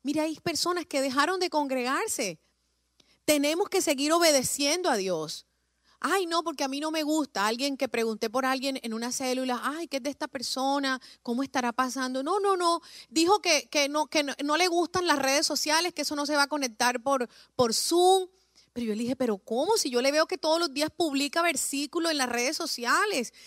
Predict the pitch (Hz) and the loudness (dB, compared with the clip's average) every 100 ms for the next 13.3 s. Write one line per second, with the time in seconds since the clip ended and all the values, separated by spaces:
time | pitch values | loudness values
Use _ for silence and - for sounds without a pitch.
0 | - 262 247 277 285 277 370 330 254 247 | -8 -4 -2 -4 -4 -4 -6 -4 -2 2
1 | 330 381 330 - 302 - 269 285 330 - | 2 2 -2 -4 -4 0 0 0 -2 0
2 | 277 359 370 381 - 359 370 381 339 453 | 0 0 -2 -2 -4 -4 0 0 0 -2
3 | 440 277 254 381 277 285 302 277 254 233 | -2 -2 -2 -4 -2 -2 -2 0 -2 0
4 | 214 202 - 214 - 330 403 311 208 185 | -2 -4 -6 -10 0 6 6 4 -2 -6
5 | - - - - 294 277 - 262 339 349 | -6 -20 -20 2 2 2 -2 -4 -2 -2
6 | 349 339 339 - 277 262 311 311 320 339 | -2 -2 -6 -4 -6 -2 -2 0 0 0
7 | 349 285 277 294 330 285 - 262 302 311 | -2 0 0 0 -8 -10 -8 -10 -4 -2
8 | 311 311 311 339 294 285 254 233 220 - | -2 -2 -4 -6 -4 -2 -2 -2 -2 0
9 | 247 311 311 254 254 277 269 302 302 262 | 2 2 2 4 4 2 0 -4 -2 0
10 | 247 277 285 247 269 254 269 285 311 339 | 2 0 -2 -2 -2 0 2 4 4 2
11 | 330 - - - - 277 294 262 285 277 | -2 -6 -20 -10 2 4 4 2 2 4
12 | 277 311 339 320 269 254 269 269 294 339 | 4 4 2 -2 -2 -2 -2 0 0 0
13 | 349 262 165 | 0 -2 -2